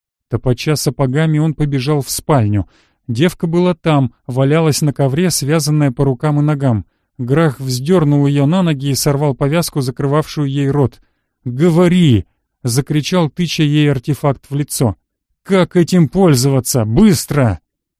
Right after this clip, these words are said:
К его удивлению, девка не испугалась. Грах даже разглядел в её глазах злорадство. Наверняка слышала шум за окном и догадалась о приступе.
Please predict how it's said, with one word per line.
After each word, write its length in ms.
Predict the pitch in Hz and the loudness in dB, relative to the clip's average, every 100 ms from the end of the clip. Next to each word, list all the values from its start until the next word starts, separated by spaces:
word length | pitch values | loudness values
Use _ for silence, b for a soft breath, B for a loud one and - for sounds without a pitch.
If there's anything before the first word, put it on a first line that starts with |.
| _ _ _ - | _ _ _ -6
К 40 | |
его 300 | 135 143 180 | -4 -2 -2
удивлению, 520 | 160 151 165 185 156 | -2 -2 -2 0 0
девка 340 | 135 160 - 156 | 0 -4 -4 -2
не 120 | 160 | -2
испугалась. 680 | - 180 160 160 110 92 - _ _ _ | -4 -8 -4 -2 0 -4 -12 _ _ _
Грах 380 | 131 135 185 147 | -6 0 0 2
даже 260 | 143 143 151 | 0 0 0
разглядел 600 | 143 131 147 139 180 170 | -2 -2 -2 0 0 0
в 80 | |
её 280 | 156 160 160 | -2 -2 -2
глазах 420 | 151 156 143 170 | 0 0 0 0
злорадство. 760 | 127 117 147 180 127 - 113 92 _ _ _ _ - | -2 -2 0 0 -2 -4 -4 -6 _ _ _ _ -4
Наверняка 600 | 127 147 160 175 196 220 | -2 0 0 0 -2 -2
слышала 480 | - 185 170 160 156 | -2 -4 -4 -2 -2
шум 260 | - 208 160 | -2 -2 0
за 160 | 131 | 0
окном 320 | 135 165 147 | 0 0 0
и 40 | 131 | 0
догадалась 560 | 135 143 147 156 135 | 0 0 0 -2 -2
о 40 | 151 | -4
приступе. 560 | 170 156 - - 110 | -4 -4 -6 -6 -6